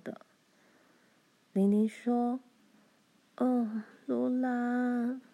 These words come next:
她戴着手套的手滑入罗兰手中，他们手牵着手向前走，不再说话。他们越过了大街，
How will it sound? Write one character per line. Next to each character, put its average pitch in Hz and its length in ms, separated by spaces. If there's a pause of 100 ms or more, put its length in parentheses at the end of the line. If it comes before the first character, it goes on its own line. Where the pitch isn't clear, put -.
(1800)
她 - 160
戴 202 240
着 185 140
手 165 240
套 208 180
的 190 140
手 - 400 (300)
滑 202 180
入 233 220
罗 208 180
兰 214 240
手 - 240
中， 202 400 (720)
他 - 160
们 311 100
手 262 240
牵 285 240
着 294 120
手 214 280
向 247 240
前 202 240
走， - 280 (480)
不 - 80
再 196 180
说 190 300
话。 185 400 (880)
他 - 160
们 190 120
越 190 160
过 185 200
了 170 120
大 175 280
街， 180 400